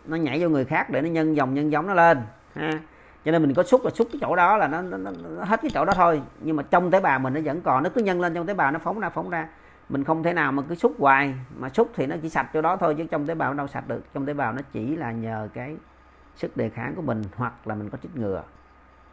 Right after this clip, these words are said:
ha. Chứ còn mình súc, thường thường theo tôi thì ngày ba lần được rồi, đừng có làm nhiều quá.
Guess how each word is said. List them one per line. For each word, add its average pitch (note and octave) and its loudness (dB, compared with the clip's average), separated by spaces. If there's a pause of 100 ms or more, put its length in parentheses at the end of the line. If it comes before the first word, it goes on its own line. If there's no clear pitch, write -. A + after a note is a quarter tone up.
(320)
ha. B2+ -8
Chứ D3+ -6
còn A#2 -6
mình G#2+ -6
súc, - -6 (600)
thường A2 -6
thường A#2 -2
theo B2+ -4
tôi C3+ -4
thì B2 -6
ngày A2+ -8
ba A#2 -2
lần A#2 -6
được G#2+ -8
rồi, G#2 -8 (640)
đừng G#2 -8
có C#3 -8
làm G#2 -4
nhiều G2+ -6
quá. F#3+ 2